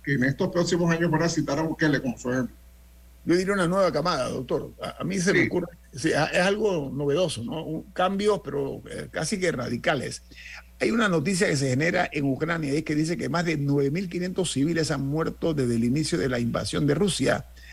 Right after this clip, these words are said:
Speaker 2: según cifras de la Organización de las Naciones Unidas. Sin embargo, de acuerdo a las estimaciones, eh, o cifras reales,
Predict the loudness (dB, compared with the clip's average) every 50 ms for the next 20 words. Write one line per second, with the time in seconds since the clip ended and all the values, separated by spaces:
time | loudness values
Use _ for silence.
0 | -18 -18 -18 -18 -20 -18 -10 -4 0 2 4 4 4 2 0 -2 -4 -2 0 2
1 | 2 2 2 0 -2 -4 -2 -2 -2 0 0 0 -2 0 -2 -2 -2 -2 0 0
2 | 0 0 -2 -2 -6 -6 -4 -2 -2 -2 -2 -2 0 0 2 2 0 0 -4 -4
3 | -2 0 0 2 2 2 0 0 -2 -2 -4 -4 -4 -2 0 0 2 2 0 0
4 | -2 -8 -18 -20 -20 -20 -20 -20 -20 -20 -20 -20 -20 -14 -8 -4 -4 -2 -2 -2
5 | -4 -4 -4 -2 -2 0 0 -2 0 2 2 2 4 2 2 0 0 -2 -4 -10
6 | -12 -18 -20 -14 -8 -6 -4 -4 -4 -4 -2 -4 -4 -2 0 0 0 0 0 -2
7 | -6 -6 -2 0 2 2 2 2 2 0 -2 -4 -8